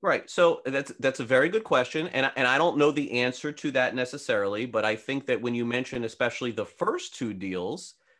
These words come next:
I think that that also goes in the, uh, on the resume as we're doing this autopsy,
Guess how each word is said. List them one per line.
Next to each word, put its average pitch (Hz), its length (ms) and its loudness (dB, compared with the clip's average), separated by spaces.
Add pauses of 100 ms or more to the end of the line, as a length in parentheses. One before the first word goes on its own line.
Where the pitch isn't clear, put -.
(220)
I 113 180 2
think 139 280 -4
that 107 240 0
that 139 320 2
also 127 520 2
goes 113 840 -2 (440)
in 117 680 -2
the, 110 460 -4
uh, 107 140 2
on 120 200 2
the 135 60 0
resume 110 580 0
as 95 180 -6
we're 110 120 -4
doing 113 400 -4
this 110 180 -2
autopsy, 104 800 -2